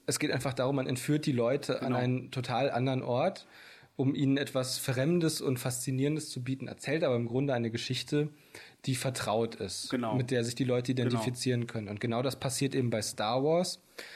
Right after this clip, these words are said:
Speaker 1: Es ist, es ist eben diese Heldenreise, die man im Grunde aus der griechischen Mythologie kennt oder aus der Artus-Sage oder aus Siegfried, aus den
Speaker 2: Ja.
Speaker 1: Nibelungen, aber sie spielt im Weltraum.
Speaker 2: Genau.
Speaker 1: Und es wird eben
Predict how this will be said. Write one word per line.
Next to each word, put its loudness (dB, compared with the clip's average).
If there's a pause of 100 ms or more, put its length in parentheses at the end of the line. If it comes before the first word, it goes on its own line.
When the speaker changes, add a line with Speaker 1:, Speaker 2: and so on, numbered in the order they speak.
(160)
Speaker 1:
Es -6
ist, -4
es -4
ist -6
eben 2
diese 2
Heldenreise, 2
die 2
man 2
im 0
Grunde 2
aus 2
der 0
griechischen 0
Mythologie 0
kennt -2 (520)
oder 2
aus -2
der 0
Artus-Sage 0 (120)
oder -2
aus -4
Siegfried, -2
aus -4
den 0
Speaker 2:
Ja. 2
Speaker 1:
Nibelungen, 2 (460)
aber 0
sie 2
spielt 0
im 2
Weltraum. 0
Speaker 2:
Genau. -2
Speaker 1:
Und 0
es -6
wird 2
eben -2